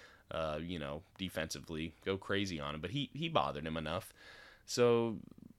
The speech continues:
Lakers, I, my prediction is the Lakers are gonna lose this next game. It'll be a one twenty to, you know, one, one ten, the, the, actually, one twenty to one thirteen.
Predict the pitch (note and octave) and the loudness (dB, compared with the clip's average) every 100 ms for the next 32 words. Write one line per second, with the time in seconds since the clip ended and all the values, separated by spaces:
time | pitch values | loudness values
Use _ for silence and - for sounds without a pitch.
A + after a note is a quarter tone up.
0 | - A2+ C3 C#3 C#3+ C#3+ C#3+ G#2 G#2+ G2+ | -2 6 6 6 4 4 6 6 6 4
1 | A2 A2+ B2 A2+ A2+ - G#2 G#2 G2+ G2+ | 2 2 4 2 2 0 2 2 0 -2
2 | E2 G2+ G#2+ A#2 A2 A2 A2 A2 G#2 G2+ | 0 2 2 2 2 4 4 4 2 0
3 | F#2+ G#2+ G2 - G#2 G2 F#2+ - - - | 0 2 0 0 0 2 0 -6 -18 -8
4 | - G2 G2+ G#2 G2+ G2 F#2+ F#2 F2+ - | 2 4 4 4 6 6 6 2 -4 -16
5 | - - - - - - - - - - | -20 -20 -20 -20 -20 -20 -12 -10 -8 -8
6 | - - F2 A2+ G#2 G#2 G#2 G2+ - G2 | -8 -8 2 4 4 4 4 4 4 4
7 | F2 F2+ - - - - - F2+ F#2 E2+ | 4 4 -2 -16 -18 -20 -8 0 4 4
8 | F#2+ G2 A2 A2 G#2 G#2 G2 - - - | 4 4 6 6 6 2 0 -10 -18 -20
9 | - - - _ - G#2 G#2 G2 G#2+ G2+ | -20 -20 -20 _ -2 2 2 2 4 4
10 | G2+ G2 - F#2 G2 F2+ F2+ - - F#2+ | 4 2 -2 0 4 4 2 -2 -2 0
11 | F2 E2+ E2+ E2+ - - B2 B2 A2 C#3+ | 2 2 0 -4 -14 -4 -2 0 0 4
12 | D#3 C3+ A2 G2 E2+ D#2+ - D2 - C#2+ | 2 4 2 2 2 -2 -4 -6 -6 -8